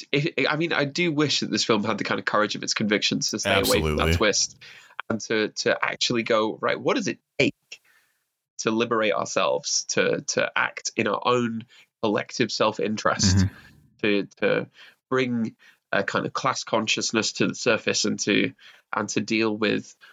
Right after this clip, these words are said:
Speaker 1: those who would imprison us for, for whatever, uh,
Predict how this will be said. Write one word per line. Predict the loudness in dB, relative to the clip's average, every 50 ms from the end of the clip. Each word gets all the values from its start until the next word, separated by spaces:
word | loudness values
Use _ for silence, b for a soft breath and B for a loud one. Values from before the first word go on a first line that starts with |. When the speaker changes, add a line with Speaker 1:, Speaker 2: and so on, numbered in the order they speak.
| B B B B -16
Speaker 1:
those | -2 2 2 2 2 2 0 -2 0
who | 0 0
would | 0 2 0
imprison | 0 -4 0 2 2 2 4 2 0
us | 0 0 0 0 0 0 -4 _ b b b b b b b b b b b b _ _
for, | _ -4 -2 0 2 0 0 -2 -4
for | -4 -2 0
whatever, | 0 0 0 0 2 0 0 2 2 0 0 0 -2 _ _ b b b b b b b -4
uh, | -2 0 2 2 2 2 0